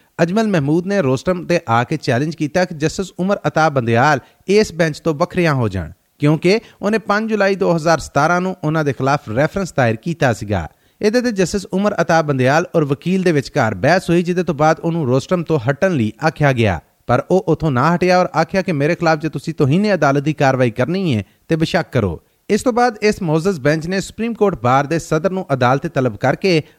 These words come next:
ਵਕੀਲ ਨੂੰ ਅਦਾਲਤੀ ਕਮਰੇ ਚੋਂ ਬਾਹਰ ਕੱਢਿਆ। ਕੇਸ ਦੀ ਕਾਰਵਾਈ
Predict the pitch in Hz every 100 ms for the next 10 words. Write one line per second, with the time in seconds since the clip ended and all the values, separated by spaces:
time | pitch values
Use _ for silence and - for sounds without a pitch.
0 | 139 147 214 220 220 - 156 143 165 202
1 | 190 147 139 131 139 135 156 147 127 120
2 | 104 80 _ _ _ - 147 143 160 143
3 | 127 120 143 180